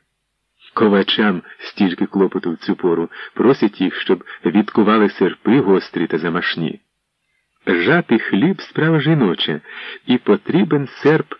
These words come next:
у смердівському дворищі для жінок, як пряслиця взимку.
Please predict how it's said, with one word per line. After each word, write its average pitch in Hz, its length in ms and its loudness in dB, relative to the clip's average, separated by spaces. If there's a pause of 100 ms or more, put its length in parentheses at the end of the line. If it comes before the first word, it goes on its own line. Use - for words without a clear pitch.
(220)
у - 80 4
смердівському 117 800 0
дворищі 107 600 2
для 87 260 0
жінок, 110 640 -2 (320)
як 90 280 -2
пряслиця - 640 -2
взимку. 82 560 -4